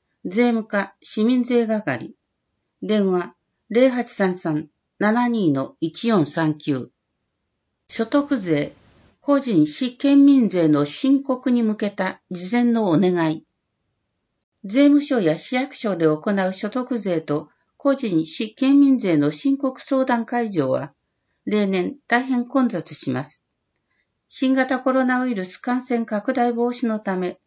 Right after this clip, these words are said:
令和五年度、令和四年分の申告相談受付は、入場制限を予定しています。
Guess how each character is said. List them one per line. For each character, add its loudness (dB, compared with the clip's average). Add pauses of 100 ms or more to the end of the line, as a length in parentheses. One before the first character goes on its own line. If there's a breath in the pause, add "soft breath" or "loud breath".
(400)
令 4
和 2
五 0
年 0
度、 -8 (380)
令 4
和 2
四 2
年 2
分 0
の -4 (220)
申 2
告 -2
相 0
談 2
受 -2
付 -2
は、 -4 (640)
入 2
場 2
制 0
限 2
を -2
予 0
定 -4
し -10
て -6
い 2
ま -2
す。 -20